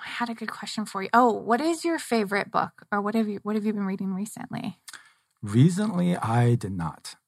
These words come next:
Speaker 2: Um, so I think I shared this with you, um, either with Scott or you, and that, um, every time, past couple months, every time I open a book, uh, my mind is going somewhere else.
Speaker 1: Oh, yeah, you did say that.
Speaker 2: Yeah, so I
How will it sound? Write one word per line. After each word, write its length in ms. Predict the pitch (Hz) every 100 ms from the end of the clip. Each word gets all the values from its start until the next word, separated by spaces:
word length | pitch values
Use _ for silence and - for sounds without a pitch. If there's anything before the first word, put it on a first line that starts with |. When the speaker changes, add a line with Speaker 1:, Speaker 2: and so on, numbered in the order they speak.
| _ -
Speaker 2:
Um, 560 | 110 104 101 98 98
so 180 | 101 113
I 100 | 104
think 180 | - 165
I 80 | 120
shared 260 | - 127 120
this 160 | 113
with 180 | 123 113
you, 300 | 113 110 110 -
um, 420 | 113 107 104 120
either 220 | 113 139 110
with 160 | 113
Scott 420 | - - - 92
or 100 | 110
you, 460 | 90 92 104 87 92 -
and 180 | 98 98
that, 260 | 98 95 90 - - _ _ _
um, 200 | 107 95 107
every 180 | 143
time, 320 | 156 151 139 123
past 260 | 143 131
couple 200 | 135 131
months, 260 | 110 110 98
every 180 | 104 117
time 180 | 123
I 80 | 110
open 260 | 98 101 113
a 60 | 92
book, 460 | 82 95 90 87 -
uh, 80 | 101
my 160 | 95 95
mind 400 | 92 92 101 95
is 120 | 87
going 200 | - 90
somewhere 340 | - 87 87
else. 180 | 85 -
Speaker 1:
Oh, 160 | 302 320
yeah, 280 | 311 320 330
you 160 | 262
did 180 | 254 269
say 200 | - 214
that. 120 | 196
Speaker 2:
Yeah, 240 | 117 110 104
so 160 | -
I 280 | 101 107 113